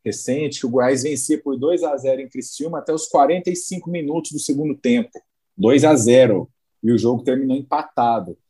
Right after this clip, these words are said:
Então, tem essas questões históricas, mas o Goiás, pra mim, é bem favorito se tiver o time completo, vai jogar em casa.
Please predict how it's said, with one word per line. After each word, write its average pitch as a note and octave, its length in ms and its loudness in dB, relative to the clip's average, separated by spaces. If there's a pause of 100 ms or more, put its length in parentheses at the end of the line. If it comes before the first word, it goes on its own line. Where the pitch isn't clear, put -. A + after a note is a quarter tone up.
(340)
Então, D#3+ 260 -2
tem A3+ 300 4
essas G#3 260 4
questões D#3+ 540 0
históricas, B2 920 0 (260)
mas A#2+ 180 -4
o D3 60 2
Goiás, D3 560 2
pra F3 160 2
mim, E3 380 -6
é D3 100 0
bem C#3 380 0
favorito D#3+ 580 0
se D3 160 -2
tiver C#3 280 2
o C3+ 80 2
time C3+ 260 -6
completo, C3 800 -2
vai C#3 180 -2
jogar C#3 260 -2
em A#2 120 -4
casa. B2+ 680 -2